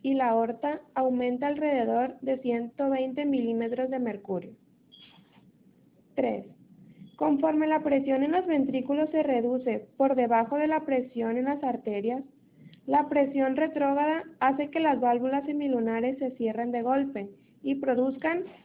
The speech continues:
el segundo ruido cardíaco, dup.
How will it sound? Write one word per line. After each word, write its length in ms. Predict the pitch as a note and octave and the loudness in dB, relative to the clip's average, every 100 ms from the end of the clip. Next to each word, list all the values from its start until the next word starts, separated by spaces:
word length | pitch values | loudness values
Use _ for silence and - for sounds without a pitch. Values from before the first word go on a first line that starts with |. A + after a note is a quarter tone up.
| _ | _
el 200 | C#4 C#4 | 0 2
segundo 480 | C4+ A#3 B3+ B3+ C#4+ | 0 2 2 2 0
ruido 300 | C#4 C4+ C#4 | 2 0 0
cardíaco, 680 | C4 G#3 A3+ A#3+ A#3+ D4 E4+ - _ | -2 0 0 0 -2 -6 -8 -14 _
dup. 320 | G#3+ A#3 F#3+ | 0 2 2